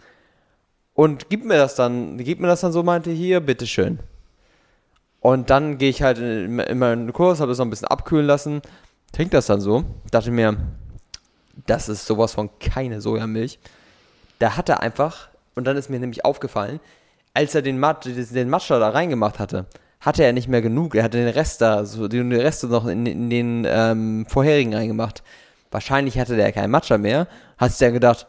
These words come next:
„Ah, ich hab keinen Matcha mehr, scheiße. Ah, ich geb ihm jetzt einfach das, merkt er schon nicht.“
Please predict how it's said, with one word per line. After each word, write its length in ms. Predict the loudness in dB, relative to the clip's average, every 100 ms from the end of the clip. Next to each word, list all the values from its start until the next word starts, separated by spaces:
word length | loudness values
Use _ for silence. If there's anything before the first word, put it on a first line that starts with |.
| -2
„Ah, 180 | 0 0
ich 100 | -2
hab 60 |
keinen 140 | -4 -2
Matcha 240 | -2 -2
mehr, 160 | -2 0
scheiße. 420 | 2 2 0 -8 -12 _ _
Ah, 120 | 4 4
ich 140 | 4
geb 180 | -2 2
ihm 60 |
jetzt 160 | 2 2
einfach 200 | 0 0
das, 280 | 0 0 2
merkt 240 | 2 2
er 80 | 0
schon 220 | -4 -4
nicht.“ 240 | -2 -2